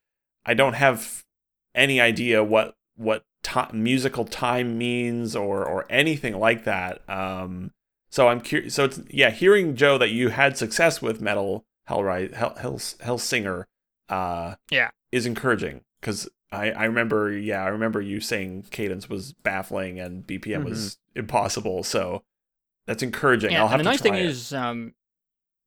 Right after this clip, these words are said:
Speaker 2: yeah, I would say use my strategy, uh, 'cause the game is, like, room-based.
Speaker 1: Mm-hmm.
Speaker 2: I guess kind of like Doom, you go into a room, bunch of enemies spawn, then there's this bit of downtime between the next
Speaker 1: Right.
Speaker 2: encounter.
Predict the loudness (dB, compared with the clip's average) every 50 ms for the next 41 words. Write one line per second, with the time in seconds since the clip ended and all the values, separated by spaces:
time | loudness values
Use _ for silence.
0 | -2 2 4 4 4 4 2 0 0 0 0 2 2 2 0 -2 -6 -4 -2 -2
1 | -2 -2 -2 -2 -2 -2 -2 -2 -4 -4 -2 -2 -2 -2 -4 -4 -2 -2 0 0
2 | -2 -2 -2 0 0 0 0 0 0 -2 -2 0 2 4 6 6 6 6 6 4
3 | 4 6 6 4 6 6 6 6 6 4 2 0 0 0 0 0 0 0 0 0
4 | 2 2 2 2 2 0 -2 0 2 2 4 4 4 2 2 2 2 4 4 4
5 | 4 2 2 2 2 2 2 0 2 2 4 4 4 4 2 2 2 0 -2 -2
6 | -2 -2 -2 -2 -2 -2 -4 -4 -2 -2 0 0 0 0 0 0 -2 -2 -4 -4
7 | -8 -10 -12 -12 -10 -6 -4 -2 -2 -2 -2 -2 -2 -2 -2 -4 -4 -4 -4 -4
8 | -6 -6 -6 -6 -6 -4 -6 -6 -8 -8 -10 -6 -2 -2 -2 -2 -2 -2 -2 -2
9 | -4